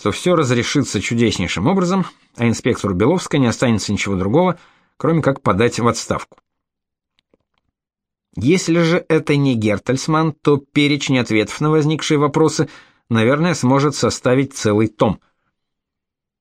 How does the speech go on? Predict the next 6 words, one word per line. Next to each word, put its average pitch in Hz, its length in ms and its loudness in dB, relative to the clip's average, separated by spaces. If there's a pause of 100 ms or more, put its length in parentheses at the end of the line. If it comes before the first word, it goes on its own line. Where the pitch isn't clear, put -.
(180)
«Истину 175 600 0
вы 131 140 0
найдёте 127 560 0
в 110 60 0
его 104 320 0
книгах», 120 680 0